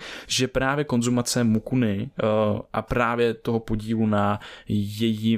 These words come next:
na těch, na těch, na těch kaskádách dopaminu, z kterého se potom tvoří i další, další hormony a neurohormony, tak právě to přispělo, eh, k produkci steroidogeneze, se, ke snížení stresu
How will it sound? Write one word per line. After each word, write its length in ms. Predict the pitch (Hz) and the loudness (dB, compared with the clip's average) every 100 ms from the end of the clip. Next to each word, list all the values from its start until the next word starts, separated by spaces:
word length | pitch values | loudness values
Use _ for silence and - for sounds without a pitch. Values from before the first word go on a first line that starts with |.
| 110 113 | 0 -2
na 80 | |
těch, 80 | 113 | 0
na 280 | 113 110 107 | 0 2 0
těch, 120 | 113 | 0
na 80 | 113 | -2
těch 140 | 113 - | -2 -2
kaskádách 560 | 113 - 117 113 110 | -4 -2 0 0 0
dopaminu, 380 | 107 113 113 113 | -2 0 0 0
z 40 | |
kterého 180 | - 110 | -2 -4
se 100 | - | -4
potom 220 | - 117 | -2 -2
tvoří 440 | 113 107 107 120 113 - - - | -2 0 2 2 0 -6 -18 -4
i 80 | 113 | 0
další, 760 | 113 117 123 - 139 127 120 120 | 2 2 0 0 2 2 -2 -4
další 600 | 117 110 - - 117 110 | 0 0 0 0 2 2
hormony 460 | 110 107 104 151 - - - - - - | 2 2 2 0 -2 -10 -10 -12 -10 0
a 60 | |
neurohormony, 640 | 113 110 110 107 110 123 160 - - - | 2 2 2 2 2 2 0 -8 -8 -4
tak 200 | 127 - | -4 -4
právě 440 | 120 113 113 117 117 | -2 0 2 2 0
to 140 | 113 | 0
přispělo, 760 | - 113 - 117 107 107 104 104 | 0 -2 -2 0 2 4 2 2
eh, 440 | 101 101 98 98 | 2 2 2 0
k 100 | 101 | -2
produkci 680 | - 110 107 - 107 104 101 98 | -4 -4 -4 -2 0 2 2 -2
steroidogeneze, 920 | - 110 113 113 113 107 104 101 98 104 | -4 0 0 0 0 0 2 0 -2 -4
se, 160 | 110 - | -2 -2
ke 120 | - - | -2 -2
snížení 600 | - 110 139 175 165 151 | 0 0 2 0 -2 -4
stresu 520 | - 123 - 117 | -2 -2 0 -2